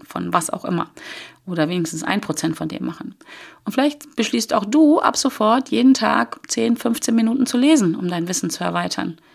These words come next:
Oder zehn, fünfzehn Minuten Yoga zu machen, laufen zu gehen,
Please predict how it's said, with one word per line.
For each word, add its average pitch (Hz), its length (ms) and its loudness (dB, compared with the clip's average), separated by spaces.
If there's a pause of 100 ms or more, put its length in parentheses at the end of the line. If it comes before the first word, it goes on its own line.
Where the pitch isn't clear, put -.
(240)
Oder 175 520 2 (140)
zehn, 196 280 0
fünfzehn 208 380 0
Minuten 214 300 4
Yoga 254 340 6
zu - 160 -4
machen, 170 380 -4 (400)
laufen 240 340 2
zu - 200 -4
gehen, 170 460 -2